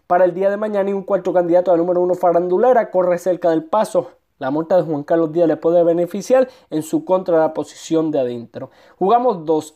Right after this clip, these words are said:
en este sexto evento, la número, eh, dos Olimpiada con la número cinco, que es el asterisco del Jefrazo acompañado,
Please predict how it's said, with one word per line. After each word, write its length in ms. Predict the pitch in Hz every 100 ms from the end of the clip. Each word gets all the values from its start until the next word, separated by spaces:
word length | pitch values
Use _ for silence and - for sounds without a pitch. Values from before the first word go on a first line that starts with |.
| 170
en 160 | 156
este 200 | 175 180
sexto 360 | 170 185 - 190
evento, 240 | 226 220
la 60 | 175
número, 340 | 175 170 165 -
eh, 260 | 170 147 143
dos 340 | 156 180 - -
Olimpiada 680 | 214 220 185 214 254 247 233
con 140 | 170
la 100 | 156
número 320 | 170 190 170
cinco, 440 | 170 - 214 170 143
que 120 | 165
es 100 | 226
el 140 | 165
asterisco 380 | 143 151 151 170
del 100 | 151
Jefrazo 320 | 156 170 156
acompañado, 640 | 147 147 147 151 214 196